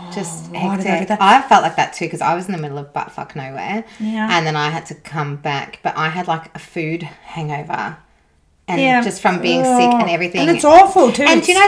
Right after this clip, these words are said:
Speaker 1: the other thing
Speaker 2: The
Speaker 1: I
Speaker 2: much muchness.
Speaker 1: Yeah, and I just thought too, the other thing was the stress.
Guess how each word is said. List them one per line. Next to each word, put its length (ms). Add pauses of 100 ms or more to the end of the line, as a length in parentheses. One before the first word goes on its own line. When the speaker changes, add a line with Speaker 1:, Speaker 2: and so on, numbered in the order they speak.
Speaker 1:
the 80
other 220
thing 140
Speaker 2:
The 60
Speaker 1:
I 40
Speaker 2:
much 180
muchness. 440
Speaker 1:
Yeah, 420
and 100
I 80
just 220
thought 240
too, 300
the 140
other 200
thing 280
was 400
the 100
stress. 640